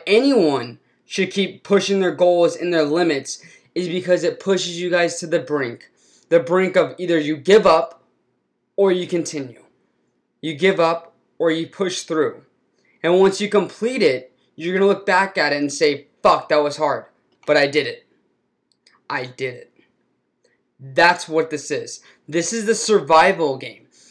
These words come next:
The survival of who can keep eating shit, who can keep pushing through. No matter how many no's they get, they're still gonna keep pushing through.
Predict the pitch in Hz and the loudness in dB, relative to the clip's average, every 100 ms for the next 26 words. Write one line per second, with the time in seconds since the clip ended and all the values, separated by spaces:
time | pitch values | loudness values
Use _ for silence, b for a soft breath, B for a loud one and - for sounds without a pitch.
0 | b 190 175 208 165 160 175 208 226 240 | b -4 0 0 0 0 2 2 2 0
1 | 170 156 - _ _ - 247 277 294 247 | 0 -4 -4 _ _ -4 2 2 2 0
2 | - - 240 208 - _ 208 208 254 233 | -2 -6 -4 -6 -10 _ -8 -2 -2 -2
3 | - - 214 170 - B B - - 254 | -2 0 2 2 -4 B B -10 -4 0
4 | 277 233 - 208 208 - 220 208 240 220 | 2 0 -2 -8 -8 0 4 4 2 -2
5 | - 202 196 135 190 196 - 185 175 160 | -2 2 2 2 -4 -10 -2 2 2 0
6 | - 196 233 247 254 233 196 208 254 196 | -2 2 4 4 2 4 4 4 6 6
7 | 151 147 - b b - 196 190 - 196 | 4 0 -4 b b 2 6 6 6 4
8 | 143 170 202 - - 214 233 226 190 - | 4 4 4 4 4 4 6 2 0 -2
9 | 214 208 - 202 190 196 165 175 180 143 | -4 -4 -4 -4 -2 -4 -4 -2 0 0